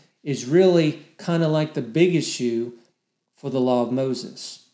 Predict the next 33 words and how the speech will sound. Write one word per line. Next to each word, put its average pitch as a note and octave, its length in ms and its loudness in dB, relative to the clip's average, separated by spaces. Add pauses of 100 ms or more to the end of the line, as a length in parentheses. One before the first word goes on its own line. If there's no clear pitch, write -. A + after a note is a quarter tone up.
(1400)
Um, B2+ 480 -2 (400)
one F3+ 240 4
thing F#3 200 6
that E3 140 2
these D3 160 -2
rival D#3+ 380 4
teachers E3+ 500 -2
are C#3+ 160 0
doing D#3 380 2
is B2+ 180 -4
they C#3 140 0
want D#3+ 480 0 (180)
the C#3 120 -4
believers D#3+ 600 4
to C#3 80 -8
be C#3 160 -2
circumcised C#3 960 -2
because C#3+ 360 -2
they C#3+ 140 2
want D#3+ 480 0
to, C#3 580 0 (280)
uh, C3 200 -8
they D#3+ 160 4
don't G3+ 140 6
wanna G#3 160 6
be F#3+ 200 8
persecuted D3+ 960 2
for C3+ 200 -4
the B2+ 80 0
co-, D#3 340 0
cross C3+ 420 0
of - 100 -12
Christ. A2 760 -2